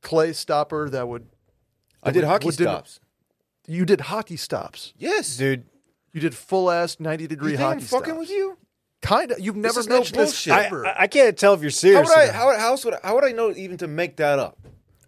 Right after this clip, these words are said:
Speaker 3: I don't know. I fucking make shit up all the time. <laughs>
Speaker 2: I could fucking blade and I had swag.
Speaker 3: I, no, I could
Speaker 1: Uh,
Speaker 3: see.
Speaker 1: we're gonna
Speaker 3: I
Speaker 1: have to get blades, and, like, Dylan's gonna have to prove that he can blade by doing the, the,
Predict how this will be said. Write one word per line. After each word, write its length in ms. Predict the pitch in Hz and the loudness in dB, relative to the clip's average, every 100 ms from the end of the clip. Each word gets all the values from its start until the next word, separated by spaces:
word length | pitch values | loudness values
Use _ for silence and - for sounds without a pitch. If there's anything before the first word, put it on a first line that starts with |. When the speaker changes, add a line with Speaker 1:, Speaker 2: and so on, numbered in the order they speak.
| _ - | _ 0
Speaker 3:
I 80 | 151 | 4
don't 160 | 277 170 | 4 6
know. 180 | 170 220 | 8 8
I 100 | 226 | 6
fucking 280 | - 233 214 | 2 0 2
make 120 | 214 | 2
shit 140 | - | 2
up 100 | 220 | 2
all 100 | 233 226 | 4 2
the 60 | - | 4
time. 360 | 269 262 135 139 | 4 4 2 -2
<laughs> 1700 | 160 220 254 180 202 - 202 180 - 196 - - - - - - | -2 -4 -4 -4 -8 -12 -16 -16 -16 -16 -18 -20 -16 -16 -12 -2
Speaker 2:
I 40 | 381 | -2
could 160 | - | 0
fucking 340 | 392 147 117 92 | -2 -2 -10 -12
blade 360 | - 117 113 | -8 -4 -6
and 120 | 104 101 | -6 -8
I 80 | |
had 100 | 104 98 | -8 -10
swag. 360 | 170 95 82 69 - _ - - | -14 -14 -14 -16 -20 _ -10 2
Speaker 3:
I, 140 | 208 | 4
no, 340 | 254 208 247 233 | 4 6 6 8
I 140 | 226 | 4
could 160 | 277 311 | 2 -2
Speaker 1:
Uh, 20 | |
Speaker 3:
see. 380 | - - 214 196 | 0 2 2 2
Speaker 1:
we're 80 | 165 | 2
gonna 120 | 202 | 4
Speaker 3:
I 20 | |
Speaker 1:
have 160 | 202 190 | 4 0
to 80 | 196 | -2
get 160 | 185 151 | -2 0
blades, 400 | 196 190 175 - | 0 2 0 -2
and, 140 | 160 | -4
like, 160 | 156 117 | -4 -2
Dylan's 260 | 151 165 | -6 -4
gonna 140 | 156 151 | -6 -4
have 180 | 147 143 | -4 -6
to 60 | |
prove 260 | - 143 135 | -8 -4 -2
that 80 | 135 | -2
he 60 | |
can 140 | 143 123 | -2 0
blade 300 | 143 151 139 | 2 0 0
by 120 | 123 | -6
doing 360 | 123 135 135 135 | -6 -8 -8 -12
the, 420 | - 123 139 135 | -14 -6 -4 -4
the, 180 | 151 | -6